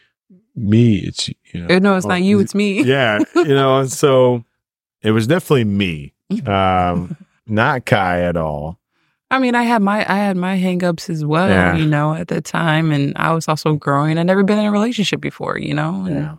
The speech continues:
Speaker 2: I'd never done a breakup before, and so I think I Googled, like, what to do. Like,
Speaker 1: You
Speaker 2: it
Speaker 1: Googled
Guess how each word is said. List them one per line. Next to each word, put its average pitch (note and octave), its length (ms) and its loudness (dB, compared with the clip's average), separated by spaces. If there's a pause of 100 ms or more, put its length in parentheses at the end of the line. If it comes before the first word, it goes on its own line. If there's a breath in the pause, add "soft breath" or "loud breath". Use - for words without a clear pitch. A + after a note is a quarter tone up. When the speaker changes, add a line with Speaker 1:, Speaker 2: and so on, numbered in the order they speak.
(140)
Speaker 2:
I'd C#3+ 100 -2
never F3+ 140 0
done G#3+ 140 2
a A3+ 40 4
breakup F#3+ 400 2
before, C#3 440 -2
and C#3 180 -2
so D3 360 -4 (580 soft breath)
I D3+ 80 -6
think G3+ 180 -2
I G3 80 2
Googled, D3 460 4
like, C3 160 0
what C3+ 120 -2
to - 80 -4
do. C3+ 480 -2
Like, - 260 -8
Speaker 1:
You G#2+ 160 4
Speaker 2:
it - 80 -6
Speaker 1:
Googled G#2 560 0